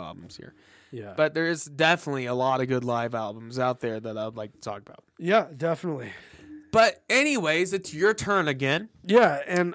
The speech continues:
Speaker 1: So we're going into the new albums.
Speaker 2: it's very convenient that it just happens to be we, uh, go back and forth like this. We didn't
Speaker 1: It
Speaker 2: plan it that
Speaker 1: always
Speaker 2: way.
Speaker 1: happens that
Speaker 2: <laughs>
Speaker 1: way.
Speaker 2: We did
Speaker 1: I'm
Speaker 2: not
Speaker 1: telling
Speaker 2: plan
Speaker 1: you.
Speaker 2: it that way.
Speaker 1: I remember one time we had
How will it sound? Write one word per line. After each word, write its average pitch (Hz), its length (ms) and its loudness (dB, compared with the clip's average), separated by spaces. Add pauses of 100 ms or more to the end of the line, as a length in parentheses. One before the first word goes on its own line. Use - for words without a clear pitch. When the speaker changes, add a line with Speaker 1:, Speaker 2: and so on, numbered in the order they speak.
(120)
Speaker 1:
So - 220 0
we're 185 120 2
going 208 320 2
into 190 260 -2
the 196 120 -2
new 180 760 -2
albums. 110 440 -4
Speaker 2:
it's - 180 -6
very 185 240 2
convenient 170 520 2
that 143 100 2
it - 20 -2
just 143 180 -2
happens 147 340 -2
to 135 80 -8
be 127 220 -4
we, 120 320 -8
uh, 117 240 -8
go 120 180 -12
back 117 200 -10
and 107 100 -16
forth 175 240 -4
like 110 180 -12
this. - 260 -14
We 113 80 -16
didn't - 220 -14
Speaker 1:
It 110 60 -16
Speaker 2:
plan 196 140 8
it - 80 0
that - 100 2
Speaker 1:
always 247 420 8
Speaker 2:
way. 175 60 4
Speaker 1:
happens 226 400 6
that 165 240 8
Speaker 2:
<laughs> 120 160 4
Speaker 1:
way. 254 60 10
Speaker 2:
We 202 100 8
did 180 120 6
Speaker 1:
I'm 208 60 10
Speaker 2:
not 233 120 8
Speaker 1:
telling 269 240 6
Speaker 2:
plan 254 240 8
Speaker 1:
you. 202 60 6
Speaker 2:
it 190 100 2
that 180 240 4
way. 165 200 6
Speaker 1:
I 202 100 8
remember 269 400 4
one 226 340 4
time 175 500 4
we 208 160 0
had 202 400 4